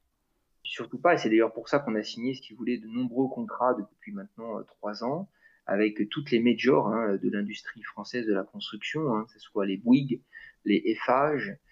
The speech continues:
Construction, Eiffage Génie Civil, les K P un, les Caprimib, euh, donc, euh, des grands acteurs, hein, du domaine de la construction en France, qui sont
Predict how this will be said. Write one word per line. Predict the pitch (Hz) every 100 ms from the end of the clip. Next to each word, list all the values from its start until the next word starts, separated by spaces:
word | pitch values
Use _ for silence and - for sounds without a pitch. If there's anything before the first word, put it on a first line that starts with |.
| - -
Construction, | _ 104 - 107 - - 127
Eiffage | 117 - 110 101
Génie | 107 107 104
Civil, | - 110 113 120 120
les | 98
K | - - 110 -
P | 110 110
un, | 117 120 120 117
les | 104 -
Caprimib, | 110 - - 110 117 123 123 -
euh, | 78 107 - - - - 104
donc, | 107 104 113
euh, | 107 - _ _ _ -
des | 107
grands | - 147 160 135
acteurs, | 123 - 127 151
hein, | 113 117 127
du | 107
domaine | 107 117
de | 110
la | 104
construction | - 113 - - - 123 160 -
en | 104
France, | - 120 156 196
qui | - -
sont | -